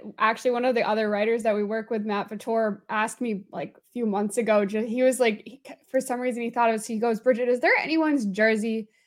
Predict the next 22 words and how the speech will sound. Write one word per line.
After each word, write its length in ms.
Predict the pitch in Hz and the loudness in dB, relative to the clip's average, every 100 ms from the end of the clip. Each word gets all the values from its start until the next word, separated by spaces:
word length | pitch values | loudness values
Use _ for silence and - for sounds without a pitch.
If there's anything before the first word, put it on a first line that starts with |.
| _ _ | _ _
that 160 | 240 233 | 4 4
if, 260 | 226 226 | 4 -2
like, 180 | 240 226 | -4 -2
you 80 | 254 | 0
went 140 | 277 | 2
on 80 | 311 | 2
a 60 | 277 | 0
first 360 | - 240 226 | 2 2 0
date 140 | 226 214 | -2 -2
with 140 | 214 | -2
someone 420 | - 220 214 208 - | -2 0 0 0 -2
and 120 | 214 | -2
they 80 | 214 | 0
were 120 | 226 | 0
wearing 320 | 208 214 214 208 | 2 2 2 0
this 180 | 202 | -2
jersey 360 | - 202 196 208 | -4 -4 -2 0
that 160 | 196 196 | 0 0
you 120 | 208 | -2
would 140 | 196 | -2
be 100 | 196 | -2
like, 300 | 185 175 190 | -2 -2 -6